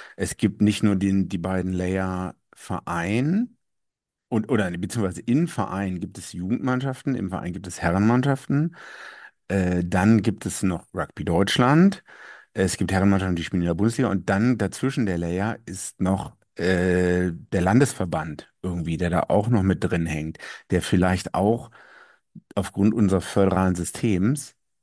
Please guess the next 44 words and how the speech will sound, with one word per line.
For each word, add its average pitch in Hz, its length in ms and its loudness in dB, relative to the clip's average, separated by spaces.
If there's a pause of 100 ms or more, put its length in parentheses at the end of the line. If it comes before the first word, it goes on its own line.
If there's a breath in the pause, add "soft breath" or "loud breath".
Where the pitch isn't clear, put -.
(140)
sechzehn 101 540 0
Mal, 98 340 4
oder 180 140 2
es 78 160 -2
gibt - 180 0
ja 95 80 4
noch 90 120 -2
nicht 92 140 -6
mal, 82 100 -2
es 80 100 -10
gibt 95 140 -2
ja 92 60 0
noch 87 80 -6
nicht 87 100 -10
mal 87 100 -2
sechzehn 76 300 -6
Landesverbände, 80 520 -4
es 82 60 -8
gibt 87 120 0
nur 87 140 0
zwölf 92 420 2
oder 73 160 0
zehn, 90 300 2
glaub 76 260 -6
ich, - 80 -16
ne? 92 240 0 (440 loud breath)
Und 98 180 0
ich - 120 -10
glaube, 123 440 2
da 98 180 2
sind 92 180 2
die 87 80 -2
Förderungen 123 640 0
auch 101 140 -8
noch 87 140 -8
anders 82 340 -4
ausgestaltet, 87 920 -2
darüber 85 180 0
hatten - 120 -4
wir 90 80 -2
gestern 87 260 -2
gar 85 120 0
nicht 80 100 -6
gesprochen. 101 500 -2